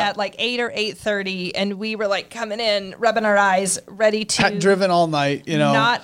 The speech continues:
Speaker 1: had a clue
Speaker 2: Yeah.
Speaker 1: what we were really about to sign up for.
Speaker 2: And
Speaker 1: So
Speaker 2: so
Speaker 1: let's talk a little bit about
Speaker 2: Go ahead.
Speaker 1: the training.
Speaker 2: Yeah, no, uh, um, I mean, I, I,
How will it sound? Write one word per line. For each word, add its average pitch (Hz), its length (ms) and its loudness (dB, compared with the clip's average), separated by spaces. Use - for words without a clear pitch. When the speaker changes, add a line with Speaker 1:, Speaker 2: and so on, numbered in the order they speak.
Speaker 1:
had 220 240 -4
a 214 40 0
clue 247 380 -4
Speaker 2:
Yeah. 139 220 4
Speaker 1:
what 202 180 -4
we 196 80 -10
were 185 120 -12
really 185 360 -10
about 165 340 -8
to 175 100 -16
sign 160 320 -8
up - 160 -14
for. - 280 -4
Speaker 2:
And 180 140 4
Speaker 1:
So - 120 4
Speaker 2:
so 185 60 6
Speaker 1:
let's 185 120 0
talk 320 120 -2
a 277 40 -4
little 247 200 -4
bit 226 100 -6
about 190 340 -2
Speaker 2:
Go 175 80 2
ahead. 165 300 0
Speaker 1:
the 185 200 -2
training. 185 500 -12
Speaker 2:
Yeah, 190 360 2
no, 185 180 4
uh, 160 360 2
um, 147 380 0
I 147 100 2
mean, 151 120 4
I, 143 240 0
I, 151 140 -2